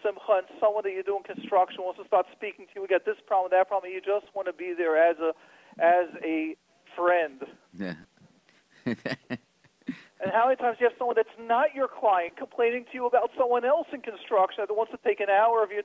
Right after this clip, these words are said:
Speaker 1: time and not even use you?
Speaker 2: Yeah, that's,
Speaker 1: How many
Speaker 2: that's
Speaker 1: times does that happen?
Speaker 2: <laughs> That, that's happened a lot. And this is something that really, we, uh, you, um, as a person, you have to say, you know, "I'm sorry,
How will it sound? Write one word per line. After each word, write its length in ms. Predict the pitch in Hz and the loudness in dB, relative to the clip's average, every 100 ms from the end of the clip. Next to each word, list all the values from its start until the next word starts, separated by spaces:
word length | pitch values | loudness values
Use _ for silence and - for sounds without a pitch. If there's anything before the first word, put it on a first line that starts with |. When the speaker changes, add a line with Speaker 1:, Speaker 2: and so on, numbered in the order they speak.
| - | -2
Speaker 1:
time 240 | 202 220 | 0 0
and 80 | 208 | 0
not 160 | 208 208 | 2 2
even 220 | 202 196 | -2 -8
use 240 | 196 226 180 | -8 -8 -6
you? 200 | 170 131 - - - | -6 -6 -10 -18 -16
Speaker 2:
Yeah, 100 | - 104 | -14 -10
that's, 260 | 113 - | -12 -12
Speaker 1:
How 60 | - 214 | -6 0
many 80 | 247 | 0
Speaker 2:
that's 120 | 247 | 2
Speaker 1:
times 240 | - - 226 | 2 2 0
does 120 | 214 | 0
that 220 | 262 262 | 2 2
happen? 480 | - 170 160 156 143 - - | 2 2 2 -2 -6 -10 -8
Speaker 2:
<laughs> 140 | 98 | -6
That, 120 | 101 - _ _ _ | -4 -8 _ _ _
that's 320 | - 92 120 - | -14 -8 -8 -6
happened 320 | 127 123 110 | -8 -6 -6
a 60 | 101 | -6
lot. 200 | 90 - _ _ _ | -8 -10 _ _ _
And 280 | - 113 113 | -4 -2 -2
this 220 | 135 156 | -6 -8
is 80 | 165 | -8
something 320 | 170 165 156 147 | -6 -6 -6 -6
that 220 | 139 - | -6 -6
really, 260 | 139 147 | -8 -4
we, 220 | 127 123 - | -4 -4 -4
uh, 160 | 123 | -6
you, 280 | 123 135 135 - | -6 -6 -6 -8
um, 160 | 104 - 67 | -18 -20 -18
as 180 | - 113 | -12 -10
a 80 | 117 | -12
person, 500 | - 131 151 - 110 | -8 -6 -6 -8 -10
you 100 | 110 | -10
have 120 | 117 | -12
to 100 | - | -16
say, 200 | - 131 | -12 -12
you 100 | 101 | -8
know, 220 | 110 117 98 _ _ _ _ | -8 -8 -12 _ _ _ _
"I'm 160 | - 95 | -10 -10
sorry, 500 | - 123 127 120 | -6 -6 -4 -4